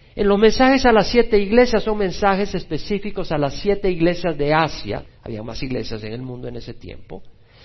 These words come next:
Pero el Señor escoge a siete iglesias en la provincia de Asia, en el área de Asia,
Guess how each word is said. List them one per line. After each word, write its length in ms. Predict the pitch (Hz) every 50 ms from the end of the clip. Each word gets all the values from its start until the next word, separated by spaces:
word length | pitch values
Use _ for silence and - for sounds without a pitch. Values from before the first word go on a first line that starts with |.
| - - - -
Pero 180 | 208 202 202
el 60 | 190
Señor 320 | - - 196 196 233 262 262
escoge 320 | 240 254 - 226 208 185
a 60 | 175
siete 340 | 151 - 220 214 202 - 202
iglesias 340 | 190 160 160 165 165 185 170
en 60 | 147
la 100 | 143 127
provincia 420 | - 127 127 135 147 147 - 131 113
de 120 | 113 110
Asia, 300 | 98 92 95 - - 123
en 60 | 113
el 120 | 110 110 117
área 240 | 110 113 117 113
de 140 | 104 101 101
Asia, 420 | 95 90 87 87 - - 147 139